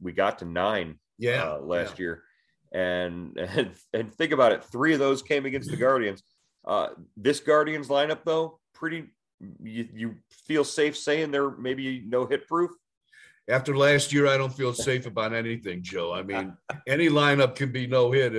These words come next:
Speaker 2: on a cer-, on the, on the right day, I think.
Speaker 1: Well, I, I, I, the approach is different, definitely
Speaker 2: Yeah.
Speaker 1: this year. You, uh, the,
Speaker 2: I'll
Speaker 1: uh,
Speaker 2: give you that.
Speaker 1: you know, guys like Miles Straw, Steven Kwan at the top of the lineup, I think, you know, that gives you a,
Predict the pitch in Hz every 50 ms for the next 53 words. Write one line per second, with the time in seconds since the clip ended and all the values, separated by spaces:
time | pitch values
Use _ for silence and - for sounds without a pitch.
0 | 113 117 - 107 110 110 107 107 - - 131 123 123 - _ - 120 123 120 117
1 | 107 - _ _ - 123 123 123 120 113 110 117 117 117 107 90 117 117 113 107
2 | 101 95 90 87 87 85 80 76 - _ _ _ _ _ _ _ _ _ _ _
3 | _ _ _ _ - 123 123 131 127 123 113 117 123 127 117 120 131 131 - 127
4 | 131 131 123 127 139 139 - - - - 175 165 160 160 - 127 107 - 127 120
5 | 110 - 113 107 92 - 117 117 117 117 117 139 156 151 117 101 98 - - -
6 | 104 98 95 98 104 98 78 104 104 104 101 110 107 107 101 104 104 98 139 147
7 | 135 131 123 120 110 98 87 120 120 113 107 - 143 143 147 147 - 143 147 139
8 | - 131 135 135 139 135 131 123 - - - 135 135 127 127 127 127 - - 131
9 | 127 120 120 113 113 _ - 127 123 120 117 117 110 - 101 - - 127 113 107
10 | 107 - 98 98 95 95 101 101 104 104 104 98 95 95 95 95 92 - - 107
11 | 101 95 - _ _ _ _ _ _ _ _ - - 98 98 98 95 95 95 98
12 | 104 107 104 - 117 110 104 92 98 104 98 98 95 90 -